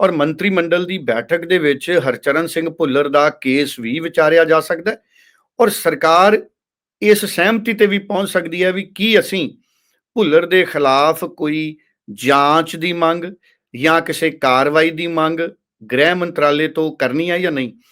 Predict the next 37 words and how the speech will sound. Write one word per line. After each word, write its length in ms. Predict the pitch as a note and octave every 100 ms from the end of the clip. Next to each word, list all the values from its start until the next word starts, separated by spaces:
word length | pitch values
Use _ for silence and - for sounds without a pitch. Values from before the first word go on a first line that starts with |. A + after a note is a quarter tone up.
| _ _ -
ਕਿਉਂਕਿ 220 | E3 F#3
ਅਗਰ 160 | F3+ G3+
ਪੰਜਾਬ 400 | G3 E3+ D#3+ D#3
ਦੀ 120 | F3+
ਸਰਕਾਰ 380 | F3 D3 D3+ D3+
ਸਸਪੈਂਡ 480 | C#3 - C3+ D3+
ਕਰਨ 260 | E3 D#3+ D#3
ਤੋਂ 160 | D#3 D3+
ਬਾਅਦ 360 | C3+ D#3 C#3+ - _ _ _ _
ਕੇਂਦਰ 360 | D#3+ E3+ F3 E3+
ਸਰਕਾਰ 420 | E3+ C#3 C#3+ D3+
ਨੂੰ 240 | D#3+ D3+
ਗ੍ਰਹਿ 240 | B2 D3+ A3
ਮੰਤਰਾਲੇ 500 | G3+ E3 D3+ D3 D3+
ਦੇ 140 | D#3
ਜ਼ਰੀਏ 380 | C3 C3+ D3 -
ਇਹ 80 | E3
ਮੰਗ 280 | D3+ D3 E3
ਭੇਜਦੀ 500 | D#3+ C#3+ B2 B2+ C#3
ਹੈ 140 | A2+ _ _ _ _ _ _ _
ਕਿ 240 | D#3 D3+ D3+
ਅਸੀਂ 200 | D#3 D#3+
ਚਾਹੁੰਦੇ 400 | C#3+ D3+ D#3 E3+
ਹਾਂ 120 | D3+ D3
ਕਿ 240 | D#3 D3+
ਹਰਚਰਨ 320 | C3+ C#3+ C#3
ਸਿੰਘ 220 | C#3+ D3+
ਭੁੱਲਰ 280 | C#3+ C3+ C3+
ਨੂੰ 180 | D3 C3
ਡਿਸਮਿਸ 400 | D3 D#3 E3 D#3
ਕੀਤਾ 280 | C#3+ C#3 C#3
ਜਾਵੇ, 340 | B2+ B2 A2 _ _ _ -
ਹਾਲਾਂਕਿ 260 | B2 D3 D#3+
ਉਹਦਾ 160 | D#3+
ਇੱਕ 140 | E3 -
ਪ੍ਰੋਸੀਜਰ 480 | E3+ D#3 A3 G3+
ਹੈ। 120 | C3+